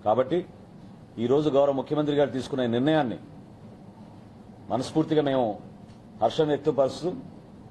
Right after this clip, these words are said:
ఈ విధమైన స్ఫూర్తి నింపినందుకు మాకు గౌరవ ఉప ముఖ్య-, ఉప ముఖ్య-, ఉప ముఖ్యమంత్రి గారు పవన్ కళ్యాణ్ గారికి ప్రత్యేకంగా ధన్యవాదాలు తెలుపుకుంటున్నాం. రాబోయే రోజుల్లో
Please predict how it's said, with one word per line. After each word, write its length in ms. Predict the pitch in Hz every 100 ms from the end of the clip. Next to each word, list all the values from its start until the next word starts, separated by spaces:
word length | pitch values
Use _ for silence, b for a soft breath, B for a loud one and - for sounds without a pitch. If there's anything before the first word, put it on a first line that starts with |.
| - - - - - - - - - - - - -
ఈ 80 | 120
విధమైన 340 | 143 160 175 165
స్ఫూర్తి 380 | - 170 180 170
నింపినందుకు 500 | 160 160 151 135 120
మాకు 300 | 113 - - - - - - - - - -
గౌరవ 200 | 110 139
ఉప 140 | 131 147
ముఖ్య-, 320 | 147 143 - 120
ఉప 140 | 120
ముఖ్య-, 360 | 147 123 139 127 -
ఉప 120 | 113 139 147
ముఖ్యమంత్రి 560 | 135 - 131 127 131 123
గారు 180 | 117 101 101 - - 104
పవన్ 220 | 120 151
కళ్యాణ్ 280 | 139 139 135
గారికి 260 | 131 117
ప్రత్యేకంగా 640 | 110 123 123 143 131 120 - - - - - - -
ధన్యవాదాలు 360 | 110 123 131 120
తెలుపుకుంటున్నాం. 500 | 120 117 135 131 165 - - - - - -
రాబోయే 320 | 127 151 151
రోజుల్లో 420 | 147 143 156